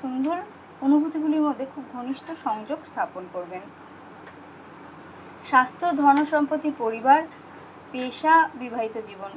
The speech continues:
সমস্তটাই খুব ভালো আছে। প্রেম সংক্রান্ত বিষয় অ্যাভারেজ যাবে। চলে যাব পরবর্তী রাশি ধনু রাশিতে। ধনু রাশির জাতক জাতিকারা অফিস থেকে আজ তাড়াতাড়ি বেরোতে চেষ্টা করুন এবং এমন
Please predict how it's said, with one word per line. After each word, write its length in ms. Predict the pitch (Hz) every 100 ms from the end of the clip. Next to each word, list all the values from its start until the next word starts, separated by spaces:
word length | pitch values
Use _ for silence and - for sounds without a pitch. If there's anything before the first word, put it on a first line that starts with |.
| -
সমস্তটাই 500 | 226 220 226 269 277 285
খুব 160 | 302 254
ভালো 260 | - 254
আছে। 240 | 294 294 359
প্রেম 200 | 269 - -
সংক্রান্ত 380 | 214 220 214 226
বিষয় 380 | 220 240 339 - - - -
অ্যাভারেজ 480 | 220 208 202 185
যাবে। 220 | 226 226 - - - - - - -
চলে 200 | 240 247
যাব 240 | 269 254 269
পরবর্তী 500 | 247 226 277 320 302
রাশি 340 | 330 285 - 359 - - _ _ _ - - 269
ধনু 260 | 269 302 285
রাশিতে। 460 | 196 - - 190 - - - - - - 269
ধনু 220 | 294 330
রাশির 340 | 349 339 349
জাতক 300 | 269 220 233 226
জাতিকারা 500 | 226 220 214 202 -
অফিস 340 | 247 240 302 294
থেকে 180 | 302 285
আজ 160 | 277 277
তাড়াতাড়ি 460 | 226 214 220 220 226 - 226
বেরোতে 280 | 214 214 262
চেষ্টা 280 | 269 262 277
করুন 280 | 277 277 339 - - - - -
এবং 320 | 285 302 226 254 - - - - - - - - - - - - - - - -
এমন 380 | 277 269 339